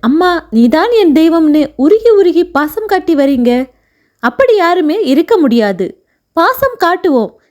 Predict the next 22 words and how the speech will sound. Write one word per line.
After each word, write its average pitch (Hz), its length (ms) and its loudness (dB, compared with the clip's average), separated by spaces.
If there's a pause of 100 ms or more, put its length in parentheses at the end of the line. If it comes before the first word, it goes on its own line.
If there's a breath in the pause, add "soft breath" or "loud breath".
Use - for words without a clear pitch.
(100)
சில 494 260 0
சமயங்களில் 392 600 0
சண்டையும் 370 540 0
போடுவோம். 226 420 0 (420)
ஒரு 415 260 2
விழாவுக்கு 480 520 -2
போகும்போது 294 760 -2
அங்கேயும் 359 600 0
போட்டோ, 339 340 0
வீடியோ 285 320 2
எடுப்பார்கள். 240 720 0 (500)
அதற்காக 330 720 -2
தாயை 427 400 0
கட்டிப்பிடித்து, 359 800 -2
"அம்மா, 302 540 -2
நீ 277 220 2
தெய்வம்," 285 580 0
அது 403 340 2
இதுன்னு 381 300 0
பேசிட்டு 330 420 0
இருந்தா 202 500 -2 (100)
நம்ம 247 240 0